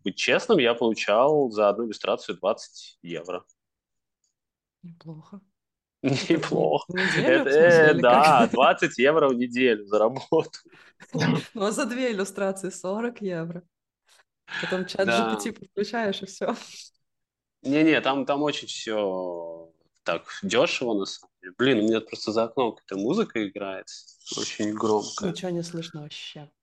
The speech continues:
Speaker 1: А, отлично. Это вот айфоновские классные наушники, мои любимые, с проводом.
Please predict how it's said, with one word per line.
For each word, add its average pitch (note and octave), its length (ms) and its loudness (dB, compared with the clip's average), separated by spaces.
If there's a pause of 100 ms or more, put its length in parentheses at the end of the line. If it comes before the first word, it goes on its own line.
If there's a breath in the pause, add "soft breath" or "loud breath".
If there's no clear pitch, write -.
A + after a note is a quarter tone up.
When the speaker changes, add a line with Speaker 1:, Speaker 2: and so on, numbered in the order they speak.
(200)
Speaker 1:
А, F#2 240 -2
отлично. G2+ 460 -6
Это - 200 -6
вот E2+ 140 -6
айфоновские G#2+ 680 0
классные G2 380 -4
наушники, - 580 -8
мои F#2+ 160 0
любимые, F#2 600 -4
с - 100 -12
проводом. F2 560 -2